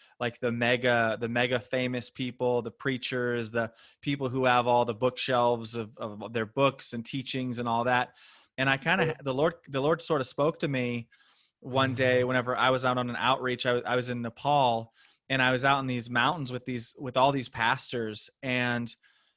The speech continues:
Speaker 1: they were people who nobody, nobody's ever heard of before. Nobody knows who they are,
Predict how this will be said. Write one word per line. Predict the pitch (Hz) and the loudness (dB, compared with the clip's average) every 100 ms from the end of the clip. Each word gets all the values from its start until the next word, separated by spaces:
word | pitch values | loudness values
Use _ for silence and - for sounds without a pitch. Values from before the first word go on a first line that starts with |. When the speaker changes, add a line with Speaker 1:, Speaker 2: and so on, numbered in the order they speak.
| _ | _
Speaker 1:
they | 143 143 | 0 2
were | 139 | 0
people | 160 165 165 127 | -4 -2 0 0
who | 135 139 131 123 120 - | 0 0 0 -2 -6 -8
nobody, | 127 131 151 151 151 139 127 123 - - | -2 2 2 2 0 0 -2 -6 -12 -8
nobody's | 135 143 131 120 | -4 -2 -2 -2
ever | 123 117 110 104 - | -2 -2 -4 -6 -12
heard | - 120 139 | -4 2 2
of | 156 143 | 2 -2
before. | 123 151 143 143 | -8 -2 0 2
Nobody | 131 127 131 | 0 -2 -2
knows | 123 123 | -2 -4
who | - 131 | -4 -6
they | 117 | -4
are, | - 120 127 127 | -2 0 2 0